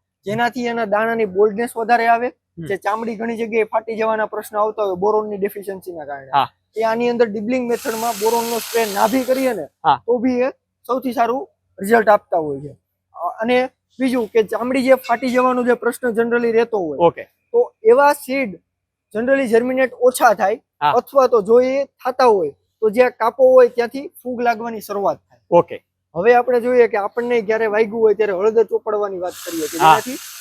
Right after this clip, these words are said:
Speaker 1: ફૂગ છે એ અટકી જાય.
Speaker 2: ઓકે.
Speaker 1: તો સેમ આ એ જ વસ્તુ છે. બરાબર.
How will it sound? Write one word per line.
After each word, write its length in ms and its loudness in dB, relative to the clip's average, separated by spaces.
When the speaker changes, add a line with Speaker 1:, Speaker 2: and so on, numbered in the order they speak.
Speaker 1:
ફૂગ 160 -4
છે 180 -4
એ 80 2
અટકી 360 -4
જાય. 140 -10
Speaker 2:
ઓકે. 140 2
Speaker 1:
તો 100 -2
સેમ 340 4
આ 100 2
એ 160 8
જ 60 -12
વસ્તુ 400 -6
છે. 160 -20
બરાબર. 380 0